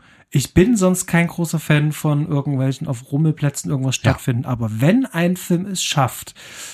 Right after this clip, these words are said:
Speaker 1: dieses Setting einzufangen und das auch zu nutzen, Gewinn bringt, für sich zu nutzen, dann hat's dieser Film auf jeden Fall geschafft.
Speaker 2: Ja.
Speaker 1: Aber sowas von.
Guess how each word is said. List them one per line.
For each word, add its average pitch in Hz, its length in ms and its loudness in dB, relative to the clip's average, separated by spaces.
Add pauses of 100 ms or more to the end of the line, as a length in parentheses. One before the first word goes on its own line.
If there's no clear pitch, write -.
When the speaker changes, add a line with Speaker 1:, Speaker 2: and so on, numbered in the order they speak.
Speaker 1:
dieses 143 320 -2
Setting 156 300 0
einzufangen 156 600 0
und 147 120 -2
das 143 140 0
auch 160 140 -6
zu - 220 -2
nutzen, 139 400 0
Gewinn 131 380 2
bringt, 143 260 2
für 143 80 -2
sich 135 220 -2
zu - 120 -2
nutzen, 131 360 0
dann 117 180 2
hat's 135 200 0
dieser 147 260 2
Film 135 180 0
auf 127 160 -6
jeden 113 180 0
Fall 107 240 -4
geschafft. - 440 -6
Speaker 2:
Ja. 107 160 0
Speaker 1:
Aber 110 80 2
sowas 135 320 0
von. 113 240 -4